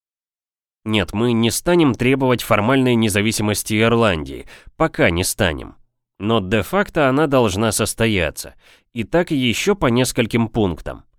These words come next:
Что интересно, внешне Британия сохраняет лицо, а ирландцы получают множество послаблений.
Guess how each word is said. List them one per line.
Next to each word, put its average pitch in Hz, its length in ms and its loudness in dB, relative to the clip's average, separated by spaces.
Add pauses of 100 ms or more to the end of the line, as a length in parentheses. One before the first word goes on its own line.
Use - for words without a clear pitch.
(240)
Что - 240 -4
интересно, 120 640 2
внешне 139 440 0
Британия 151 580 0
сохраняет 135 640 0
лицо, 123 480 0 (260)
а 104 160 0
ирландцы 135 460 2
получают 95 560 0
множество 98 560 0
послаблений. 101 840 -2